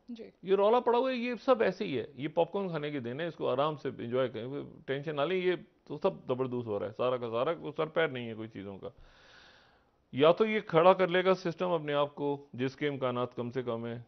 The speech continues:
Speaker 2: और या खड़ा भी होगा तो ये ऐसे, ऐसे लड़खड़ाता, लड़खड़ाता, रेंगता, रूंगता आगे चलेगा। और मुझे नहीं पता, ये ब्लैक होल में तो ये एंटर हो चुका है पूरा का पूरा, जो, जो भी पिट से आपा है। और ये जो है, ये उसके बाद ये हुआ कि, अ,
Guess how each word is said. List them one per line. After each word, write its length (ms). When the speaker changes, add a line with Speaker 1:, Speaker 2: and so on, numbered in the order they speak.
Speaker 2:
और 220
या 260
खड़ा 400
भी 120
होगा 300
तो 300
ये 240
ऐसे, 280
ऐसे 220
लड़खड़ाता, 540
लड़खड़ाता, 720
रेंगता, 380
रूंगता 440
आगे 220
चलेगा। 400
और 480
मुझे 200
नहीं 100
पता, 200
ये 160
ब्लैक 300
होल 160
में 140
तो 140
ये 160
एंटर 200
हो 140
चुका 220
है 100
पूरा 160
का 80
पूरा, 260
जो, 140
जो 140
भी 180
पिट 140
से 120
आपा 200
है। 220
और 260
ये 460
जो 160
है, 260
ये 300
उसके 300
बाद 260
ये 80
हुआ 320
कि, 460
अ, 60